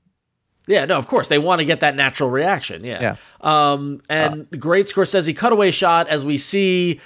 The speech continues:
Speaker 1: Spider's foot exploding.
Speaker 2: Let's talk about those shoes.
Speaker 1: <laughs>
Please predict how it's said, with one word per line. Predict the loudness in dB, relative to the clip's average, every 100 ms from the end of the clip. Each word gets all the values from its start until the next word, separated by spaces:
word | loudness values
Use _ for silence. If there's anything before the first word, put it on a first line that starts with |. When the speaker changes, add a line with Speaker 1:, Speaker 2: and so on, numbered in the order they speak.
| -20
Speaker 1:
Spider's | -12 -4 0 0 0 -2
foot | -2 0 0 -2 -8
exploding. | -8 -4 -6 -6 -14 _ _ _ _ _ _ _
Speaker 2:
Let's | -10 -2
talk | 0
about | 2 0
those | -2
shoes. | 0 0 0 -4 -14 _ _
Speaker 1:
<laughs> | _